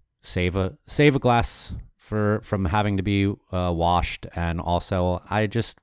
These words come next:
feel a little more comfortable because I know I've had that cup in my possession the entire day. Um, but yeah, i-, i-, if they didn't have plastic cups as an option, I would probably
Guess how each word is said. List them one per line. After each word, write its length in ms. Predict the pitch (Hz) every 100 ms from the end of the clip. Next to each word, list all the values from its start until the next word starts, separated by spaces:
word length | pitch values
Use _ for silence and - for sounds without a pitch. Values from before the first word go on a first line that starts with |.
| _
feel 240 | - 95
a 80 | 92
little 160 | 98 95
more 200 | 95 92
comfortable 460 | 98 90 95 92
because 280 | 92 - 92
I 80 | 92
know 460 | 87 90 87 90 - -
I've 160 | 87
had 200 | 95 92
that 180 | 92 87
cup 240 | - 87
in 60 | 87
my 160 | 87 85
possession 760 | 92 82 90 - 85 82 80
the 80 | 82
entire 400 | 80 85 82 82
day. 360 | 90 98 78 - _ - - - - - _
Um, 600 | 92 85 85 82 82 82 - _ _ _ _ _ _ _ - -
but 240 | 120 -
yeah, 320 | 117 151 123 -
i-, 240 | 127 120
i-, 60 | -
if 220 | 120 117
they 140 | 127 117
didn't 340 | 170 151 160
have 420 | 101 135 147 -
plastic 420 | - 135 - 135
cups 300 | - 120 -
as 140 | 131 120
an 120 | 117
option, 540 | 117 123 - 131 123 -
I 80 | 101
would 140 | 104
probably 800 | 101 90 101 104 101 104 101